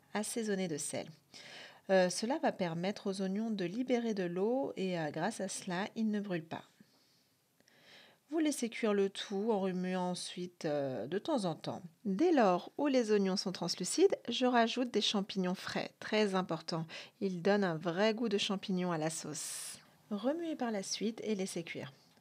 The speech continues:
Pendant ce temps-là, euh, vous vous occupez de vos tagliatelles. Donc, vous faites bouillir de l'eau et vous ajoutez du sel. Maintenant, on repasse, euh,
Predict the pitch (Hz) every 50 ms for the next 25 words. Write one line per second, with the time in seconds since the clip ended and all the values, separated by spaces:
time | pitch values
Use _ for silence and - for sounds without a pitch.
0 | - - - - - - _ _ - 294 370 415 415 403 - - 233 208 208 208
1 | 196 208 226 254 285 - - - 196 190 180 175 175 170 170 175 226 262 311 311
2 | 269 240 226 226 - 208 - - 240 247 - 180 202 208 202 214 226 214 - 202
3 | 190 185 170 160 151 147 147 - - 110 135 143 - - 147 170 175 170 165 160
4 | - - - 175 196 233 240 - 247 226 214 202 190 185 190 185 165 160 165 165
5 | 165 165 165 180 233 277 - - 247 240 233 - 226 226 226 208 202 214 202 -
6 | 196 180 190 175 180 - - 147 127 - - 151 - _ _ _ _ _ _ _
7 | _ _ _ _ _ _ - - - - - - _ _ _ _ _ _ _ _
8 | _ 196 185 185 214 254 262 - 277 247 226 220 214 220 226 - 190 180 175 165
9 | 165 160 - 202 208 208 208 - 226 226 247 247 - - - 180 165 165 151 143